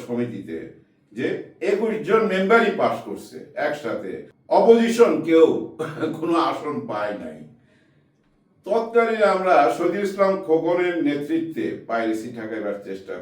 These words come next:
করছি, র্যাব পুলিশের কাছে দৌড়াদৌড়ি করছি, আমরা বিফল হইছি। মান্নাও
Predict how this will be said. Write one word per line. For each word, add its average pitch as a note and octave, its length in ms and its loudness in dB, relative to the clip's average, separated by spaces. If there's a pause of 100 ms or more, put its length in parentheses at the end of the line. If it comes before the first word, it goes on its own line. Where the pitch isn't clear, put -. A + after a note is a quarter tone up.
করছি, - 520 -18 (520)
র্যাব C3 480 0
পুলিশের B2 460 -4
কাছে A2 300 -8
দৌড়াদৌড়ি G2+ 580 -4
করছি, - 640 -20 (640)
আমরা D#3+ 280 -4
বিফল D#3+ 480 -2
হইছি। - 340 -16 (580)
মান্নাও A#3 880 6